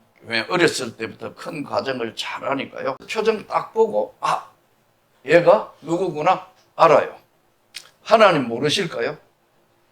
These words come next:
철저하게 우리를 잘 아시는 거예요. 근데 하나님이 굉장히 다양한 방법으로 우리를 만나주시고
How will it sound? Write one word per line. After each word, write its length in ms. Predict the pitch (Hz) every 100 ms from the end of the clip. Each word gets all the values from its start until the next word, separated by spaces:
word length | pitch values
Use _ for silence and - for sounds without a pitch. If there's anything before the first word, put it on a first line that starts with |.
| _ _ _
철저하게 720 | - - 302 262 - 208 196
우리를 600 | 175 139 156 160 165 202 - _ _ _ _
잘 280 | - 120 123
아시는 540 | 113 110 - 147 101
거예요. 220 | - - - _ _ _ _
근데 280 | - 202 202
하나님이 920 | 208 - 226 240 214 190 196 254 269 - _ -
굉장히 680 | - 208 381 - 240 247
다양한 540 | - - 233 226 202 170
방법으로 640 | 170 165 156 151 175 175 _ _ _ -
우리를 420 | 143 165 170 165
만나주시고 1080 | 123 143 180 160 143 147 - 143 156 165